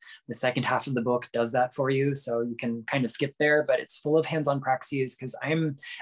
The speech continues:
I'm tired of crystal encyclopedias that don't actually tell you what to do with rocks.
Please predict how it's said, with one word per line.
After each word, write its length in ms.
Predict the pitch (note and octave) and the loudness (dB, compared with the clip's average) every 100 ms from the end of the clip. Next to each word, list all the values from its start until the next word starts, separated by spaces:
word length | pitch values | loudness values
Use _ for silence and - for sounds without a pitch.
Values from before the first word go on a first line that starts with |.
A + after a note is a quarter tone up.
| - | -4
I'm 220 | C#3+ E3+ | 2 4
tired 420 | E3+ D#3+ E3 E3+ - | 4 2 2 2 2
of 160 | C3+ - | 0 2
crystal 340 | C#3+ - D3+ | 0 2 0
encyclopedias 800 | C3+ C3 C3+ C#3 C3+ C3 C#3 C#3 B2+ | 0 0 0 -2 -4 -2 0 0 0
that 120 | A#2+ | 0
don't 140 | C#3 | 2
actually 260 | C#3+ - A#2+ | 2 0 -2
tell 160 | - | 0
you 160 | C3 B2+ | 0 0
what 140 | - | -2
to 100 | - | -4
do 140 | A#2+ A#2+ | -2 -2
with 160 | C#3 | 2
rocks. 500 | D3+ F#3 - - - | 2 2 2 -2 -2